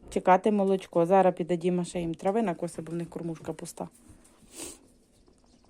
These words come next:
І все. <laughs> Але я дов-, да, вона тихіше прийшла, і хвіст так не мельтешить.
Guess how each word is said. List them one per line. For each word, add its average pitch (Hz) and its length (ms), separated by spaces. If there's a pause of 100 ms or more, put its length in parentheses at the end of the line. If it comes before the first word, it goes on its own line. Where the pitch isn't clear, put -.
(320)
І 202 140
все. 156 360 (1500)
<laughs> 349 100 (2250)
Але 196 200
я 226 240
дов-, 214 420
да, 214 300
вона 208 280
тихіше 190 540
прийшла, 185 500
і 180 120
хвіст 233 380
так 254 240
не 254 100
мельтешить. 240 720